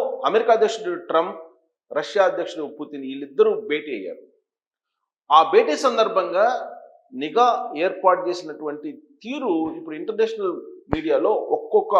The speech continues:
అంశం బయటకు వస్తుంది. దాంట్లో ఆశ్చర్యకరమైన అంశం, అలాగే నమ్మలేని విధంగా ఉన్నటువంటి అంశం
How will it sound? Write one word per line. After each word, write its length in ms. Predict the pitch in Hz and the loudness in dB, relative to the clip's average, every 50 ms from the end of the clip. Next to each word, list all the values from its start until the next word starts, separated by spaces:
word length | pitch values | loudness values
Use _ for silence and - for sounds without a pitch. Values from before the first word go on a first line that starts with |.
| 160 | 2
అంశం 260 | - - - - 208 175 147 | 2 -2 -4 -6 -8 -4 -2
బయటకు 260 | 143 151 147 - - 131 | -2 -2 -2 -4 -8 -8
వస్తుంది. 340 | - - 117 110 98 90 - - _ _ _ _ _ _ _ _ _ - 139 | -10 -10 -16 -18 -18 -20 -20 -20 _ _ _ _ _ _ _ _ _ 6 6
దాంట్లో 400 | 170 233 269 254 254 254 - 156 147 165 208 240 - - - - - - _ _ _ _ _ _ _ _ _ _ _ | 6 6 4 2 4 4 6 6 6 4 2 0 -2 -4 -10 -14 -18 -20 _ _ _ _ _ _ _ _ _ _ _
ఆశ్చర్యకరమైన 920 | 113 127 170 226 - - 285 277 269 269 262 254 240 233 220 202 - - 170 160 | 4 6 6 6 6 4 2 4 4 6 4 4 4 4 2 -2 0 0 0 0
అంశం, 260 | 180 - - 196 240 - - - - - _ _ _ _ _ _ _ _ _ | 0 0 -2 -2 -2 -2 -10 -16 -20 -20 _ _ _ _ _ _ _ _ _
అలాగే 300 | - 170 214 233 262 247 208 165 147 143 | 4 6 6 6 6 2 0 2 0 -2
నమ్మలేని 540 | 156 190 220 247 262 254 254 254 254 262 247 240 | 0 4 4 4 6 6 4 4 4 4 4 6
విధంగా 340 | 233 226 220 226 226 214 214 - 170 | 6 6 4 8 8 8 8 8 2
ఉన్నటువంటి 420 | 185 180 190 190 190 190 175 160 147 | -2 -2 -2 -2 -2 -4 -4 -4 -6
అంశం 280 | 139 156 - - 180 | -6 -6 -8 -8 -8